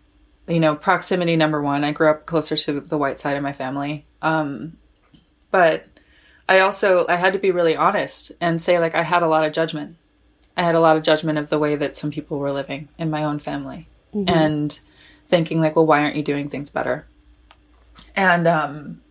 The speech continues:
Speaker 1: something that I've written about recently is that, like, I've been studying a little bit about respectability politics. And it's that if,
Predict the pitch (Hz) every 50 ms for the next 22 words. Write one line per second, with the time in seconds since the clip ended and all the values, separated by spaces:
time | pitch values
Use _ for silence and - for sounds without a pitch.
0 | _ _ - - 220 202 185 190 190 180 170 - - 160 165 160 170 - - 165
1 | 160 156 147 85 - 151 160 - 175 160 - 151 143 143 143 151 - _ - -
2 | - - - _ _ - 165 160 160 - 165 156 151 147 143 - - - - _
3 | _ _ _ _ _ _ _ _ _ _ - 175 160 147 - - 156 156 156 -
4 | - 160 156 - - 170 160 165 160 156 160 156 156 156 151 151 156 151 151 151
5 | 147 135 - 139 147 - - 143 - - 143 - 135 139 - 123 - - - -
6 | - - - - - - - - - 165 156 156 127 - - - 151 143 139 139
7 | - - - - - - - - - - _ _ 170 165 160 - - - - -